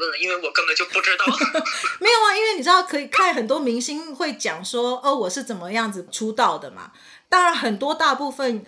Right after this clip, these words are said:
Speaker 2: 是，是比如说就是学本科，可能就是表演啊、艺术啊，然后出来的。但是我觉得，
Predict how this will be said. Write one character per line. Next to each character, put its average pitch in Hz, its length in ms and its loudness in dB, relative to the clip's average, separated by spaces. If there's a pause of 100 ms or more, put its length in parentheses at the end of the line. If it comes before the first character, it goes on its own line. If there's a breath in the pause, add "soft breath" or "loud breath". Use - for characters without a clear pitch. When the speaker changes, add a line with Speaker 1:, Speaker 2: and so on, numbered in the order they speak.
Speaker 2:
是， 226 560 -8
是 240 160 -10
比 214 160 -8
如 185 140 -4
说 208 220 -6
就 220 160 -2
是 220 160 -6
学 196 320 -2
本 190 260 -6
科， 208 340 -10
可 196 160 -14
能 190 100 -12
就 233 140 -2
是 226 240 -8
表 202 300 -8
演 180 260 -8
啊、 156 300 -12
艺 220 160 -6
术 202 260 -8
啊， 160 220 -8
然 160 160 -10
后 185 80 -10
出 190 220 -12
来 127 200 -14
的。 123 160 -20 (540 loud breath)
但 269 200 2
是 269 400 -6 (240 loud breath)
我 226 100 0
觉 285 180 -2
得， 359 360 0